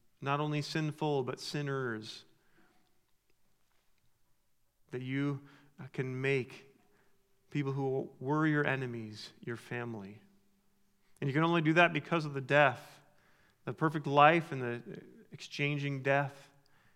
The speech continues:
and the victorious resurrection of your Son, Jesus,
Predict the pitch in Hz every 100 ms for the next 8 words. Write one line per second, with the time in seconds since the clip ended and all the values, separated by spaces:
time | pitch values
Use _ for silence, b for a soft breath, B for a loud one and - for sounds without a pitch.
0 | b - 127 120 - 139 131 - 135 120
1 | 127 - 127 113 113 - 120 113 113 107
2 | 107 107 -